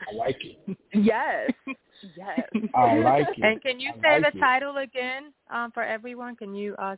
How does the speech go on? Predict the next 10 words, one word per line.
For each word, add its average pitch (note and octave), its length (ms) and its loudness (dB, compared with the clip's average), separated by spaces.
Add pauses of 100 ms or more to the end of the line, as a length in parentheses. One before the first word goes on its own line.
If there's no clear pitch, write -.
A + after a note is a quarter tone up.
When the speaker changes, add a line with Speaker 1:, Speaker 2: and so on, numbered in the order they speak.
(120)
Speaker 2:
Yes. D#3+ 380 -10 (300)
The F#3+ 100 -4
title F#3+ 340 -4
is E3+ 140 -6 (320)
Breaking F#3 480 -4 (120)
Free, F3+ 380 -4 (460)
Healing F#3 440 0
Speaker 3:
Mm-hmm. D#3 100 -10
Speaker 2:
from E3 440 -2
Abuse D#3 380 -6